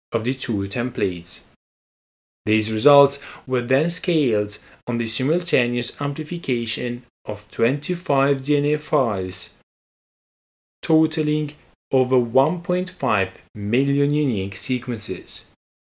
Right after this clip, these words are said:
We show that compared with bulk amplification, the multiplex amplification of this complex D N A pool leads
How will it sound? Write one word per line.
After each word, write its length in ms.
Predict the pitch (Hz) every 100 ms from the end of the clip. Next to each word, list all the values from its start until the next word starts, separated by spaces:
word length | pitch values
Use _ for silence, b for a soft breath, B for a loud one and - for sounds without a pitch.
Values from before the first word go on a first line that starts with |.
| _ _ _ _ _ -
We 140 | 98 92
show 460 | - 147 127 127 B B
that 160 | 117 -
compared 560 | 147 - 170 175 170
with 200 | 175 -
bulk 300 | 147 139 143
amplification, 960 | 143 135 135 165 - 95 90 117 104 101 B B B
the 100 | 120
multiplex 680 | 127 165 165 170 170 165 165
amplification 760 | 156 165 170 170 147 113 -
of 140 | 101 98
this 160 | 98
complex 580 | - 160 147 165 - -
D 140 | 165 156
N 80 |
A 340 | 135 127 131 131 -
pool 360 | - 151 151 156
leads 640 | 180 156 107 98 -